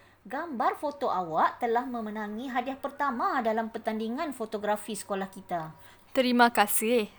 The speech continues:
Speaker 2: Saya pun tidak menyangka bahawa gambar foto saya akan terpilih. Maklumlah, ini kali pertama saya menyertai pertandingan fotografi. Tambahan pula,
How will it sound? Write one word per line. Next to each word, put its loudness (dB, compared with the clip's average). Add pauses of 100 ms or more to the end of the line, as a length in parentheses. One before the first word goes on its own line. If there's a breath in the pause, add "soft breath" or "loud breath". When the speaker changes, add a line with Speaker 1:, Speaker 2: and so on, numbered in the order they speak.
Speaker 2:
Saya 8
pun 6
tidak 8
menyangka 8
bahawa 8
gambar 8
foto 2
saya 2
akan 4
terpilih. 4 (560 soft breath)
Maklumlah, 6 (160)
ini 2
kali 4
pertama 6
saya 6
menyertai 0
pertandingan -2
fotografi. 0 (560 soft breath)
Tambahan 8
pula, 4